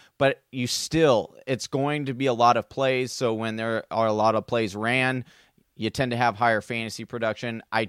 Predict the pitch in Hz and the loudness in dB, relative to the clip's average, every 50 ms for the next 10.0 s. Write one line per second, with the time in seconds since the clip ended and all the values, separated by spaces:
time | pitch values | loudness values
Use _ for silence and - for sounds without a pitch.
0 | _ - 143 143 151 156 139 _ - 113 110 117 131 151 165 - - 165 165 151 | _ 2 2 2 2 2 -4 _ -12 -8 -2 0 2 2 2 0 -2 0 2 2
1 | 151 - - 143 - - 156 156 151 - 147 147 147 147 151 147 147 147 147 143 | 2 2 -2 -10 -4 0 0 0 0 0 -4 -8 -6 -6 -6 -6 -6 -6 -6 -8
2 | 135 - - - 151 165 170 185 190 180 - - - _ _ _ _ _ _ _ | -10 -10 -10 -8 -6 -6 -4 -4 -6 -8 -8 -12 -20 _ _ _ _ _ _ _
3 | - - 123 131 127 123 107 - 147 151 127 151 147 135 135 139 147 143 135 - | -6 -2 2 2 2 2 0 -2 -6 -4 -2 -4 -4 -4 -2 -2 0 -2 -2 0
4 | 117 107 113 123 139 131 127 - - 151 139 98 104 117 117 113 110 110 110 110 | -2 -2 -2 0 0 0 0 -2 -4 -4 -4 0 2 2 4 4 4 2 0 0
5 | 101 - 95 110 110 110 117 117 107 - - - - - 110 110 107 104 98 - | -2 -2 0 0 0 0 0 -2 -4 -6 -12 -20 -10 -4 -2 -2 -2 -2 -4 -6
6 | - _ _ - - 113 107 113 117 123 117 - 143 123 113 110 - 120 110 107 | -12 _ _ -6 -4 -2 0 0 0 -2 -2 -4 -6 -6 -6 -6 0 0 2 2
7 | - _ _ 127 123 123 123 - - - 160 147 - 143 139 135 117 78 113 120 | 0 _ _ -10 -6 -6 -4 -4 -2 -4 -4 -4 -4 -4 -4 -2 0 2 4 2
8 | 123 - - - 117 110 - 123 104 107 107 107 110 107 101 104 101 98 98 107 | 2 2 -2 -4 -4 -4 -4 -4 -2 0 0 0 0 -2 -2 -2 -2 0 0 -2
9 | 104 101 98 92 _ - - 95 - - - - 110 98 82 - - 85 85 90 | -2 -2 -4 -6 _ -6 -6 -6 -6 -6 -6 -4 -2 -2 -2 -4 -8 -10 -12 -12